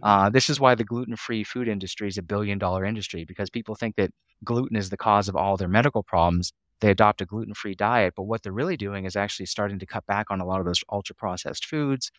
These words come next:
a lot of those foods that are, you know, heavy in carbohydrates and things like that. And they're also adopting, you know, other regimens, uh, focused on improving their sleep hygiene or exercise or, or things like that. Um, so if you do think that you have an intolerance, strict elimination, then put the food back in if the symptoms go away.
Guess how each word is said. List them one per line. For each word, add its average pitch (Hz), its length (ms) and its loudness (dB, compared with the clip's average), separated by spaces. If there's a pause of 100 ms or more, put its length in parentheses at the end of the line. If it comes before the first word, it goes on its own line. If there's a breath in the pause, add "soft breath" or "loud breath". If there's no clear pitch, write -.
(200)
a 101 120 4
lot 101 160 8
of 95 40 4
those 92 200 2
foods 101 240 -2
that 90 100 -4
are, 87 180 -4
you 95 60 -4
know, 90 80 -2
heavy 98 220 -2
in 90 60 -2
carbohydrates 98 640 0
and 90 100 -14
things 92 140 -14
like 87 140 -8
that. 98 280 4 (220 loud breath)
And 98 120 2
they're 101 120 6
also 104 320 4
adopting, 95 440 2
you 90 60 -6
know, 87 120 -4
other 101 200 -2
regimens, 92 580 -2
uh, 90 200 -2
focused - 360 -8
on 82 180 -2 (220 loud breath)
improving 98 340 -8
their 80 100 -12
sleep 160 260 -4
hygiene 110 460 0
or 85 80 -2
exercise 92 520 -4
or, - 120 -10
or 87 100 -6
things 90 240 -8
like 80 140 -8
that. 80 180 0 (600 loud breath)
Um, 107 260 6
so 120 260 2
if 120 220 0
you 131 60 -2
do 143 160 0
think 143 220 -4
that 123 80 -4
you 113 80 -2
have 107 100 2
an 98 60 0
intolerance, 90 520 -4
strict - 280 -2
elimination, 101 580 -2
then 101 160 -2
put 107 140 -8
the - 80 -14
food 98 220 -10
back 90 260 -2
in 85 240 -4 (240 loud breath)
if 95 160 -2
the 90 80 -10
symptoms 82 400 -6
go 80 140 -4
away. 73 240 -4